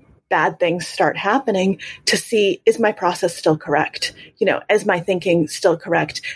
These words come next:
Am I still taking the right variables into account? Or has the environment changed? Have the variables changed? Have the inputs changed? Do I need to revisit it?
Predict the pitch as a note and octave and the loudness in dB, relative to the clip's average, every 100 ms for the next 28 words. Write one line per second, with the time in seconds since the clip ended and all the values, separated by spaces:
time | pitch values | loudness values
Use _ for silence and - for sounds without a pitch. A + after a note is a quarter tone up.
0 | - G#3+ G#3 - A#3 A#3 G#3 G#3+ G3 F3 | -2 0 0 2 2 4 0 2 2 2
1 | F3 F3 F#3+ F#3+ F#3 E3+ E3 - - G3 | 2 2 2 2 2 -2 -2 -2 0 0
2 | F#3 - - - A3 A#3 A#3+ A#3 G3 A#3 | 0 -4 -6 -2 2 2 2 2 2 2
3 | B3+ - A3+ C4+ - - E3+ F#3 F3 G3 | 2 -2 0 0 0 -4 -2 -2 2 2
4 | A3 D#3 A#2 - - D#3 - E3+ F#3 G3+ | 2 0 -4 -4 -2 0 0 2 2 2
5 | G#3+ A3 - - D3+ - D#3 G3+ G3 G3 | 0 0 0 -2 0 0 0 2 2 0
6 | F#3+ G3 F#3 F3 E3 F#3 D3+ D3 | -2 -4 -2 0 2 2 2 -2